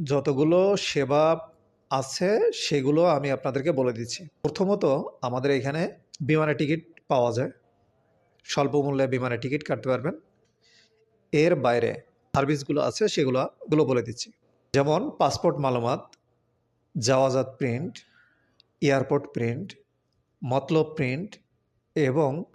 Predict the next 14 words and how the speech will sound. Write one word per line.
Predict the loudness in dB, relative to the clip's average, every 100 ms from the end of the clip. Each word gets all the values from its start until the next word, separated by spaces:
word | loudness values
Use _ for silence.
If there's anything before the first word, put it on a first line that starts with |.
| _ -4
ফ্যামিলি | -2 0 0
ভিজিট | 0 -2 -2
ভিসা | -4 -2 -2
অ্যাপ্লাই | 0 0 0
করা, | 2 2 0
ফ্যামিলি | -2 -2 -2 -2
ভিজিট | -2 -2 -4
ভিসা | -4 -2 -4 -2
প্রসেস | -4 0 -2 -2 -2
করা, | 0 0 -2 -8 _ _ -20 -20 _ -4
ফ্যামিলি | -2 0 0 -2 -2
মেয়াদ | 0 2 0 0
বাড়ানো। | 2 2 0 -4 -10 _ _ _ -6
সরকারি | -2 0